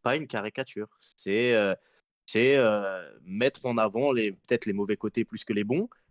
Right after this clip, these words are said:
mais tout est tiré de faits réels et c'est ça qui est incroyable et c'est peut-être ce qui va différencier ce G T A des,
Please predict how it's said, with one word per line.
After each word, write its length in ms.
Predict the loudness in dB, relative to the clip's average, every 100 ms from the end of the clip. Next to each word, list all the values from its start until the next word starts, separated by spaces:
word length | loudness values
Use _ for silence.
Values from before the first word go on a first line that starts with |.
| _
mais 220 | -6 -4 -4
tout 240 | -6 -6
est 40 | -6
tiré 300 | -2 0 -2
de 60 |
faits 180 | -2 0
réels 280 | 0 0 -4
et 100 | -10
c'est 140 | -14 -8
ça 140 | -8
qui 120 | -6
est 40 | -8
incroyable 440 | -6 -2 -2 -2
et 40 | -8
c'est 140 | -16
peut-être 220 | -10 -10
ce 60 | -10
qui 100 | -6
va 100 | -6
différencier 560 | -6 -8 -6 -6 -10
ce 60 | -10
G 120 | -10
T 120 | -2
A 80 | -2
des, 340 | -2 -4 -6